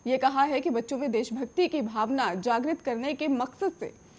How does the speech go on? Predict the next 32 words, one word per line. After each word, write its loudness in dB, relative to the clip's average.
स्कूल 2
में 2
पाठ्यक्रम -2
लागू 2
किया -4
जा -4
रहा -4
है। -8
ये, 4
अ, -2
curriculum 2
बच्चों 0
को -2
देश 0
के 0
प्रति -2
गर्व 0
करने -2
के -6
लिए 0
प्रेरित 4
करेगा। 0
इसके 2
साथ 6
ही 0
बच्चों 2
को 0
देश 0
की 0
गौरव 0
गाथाएं 0
और 0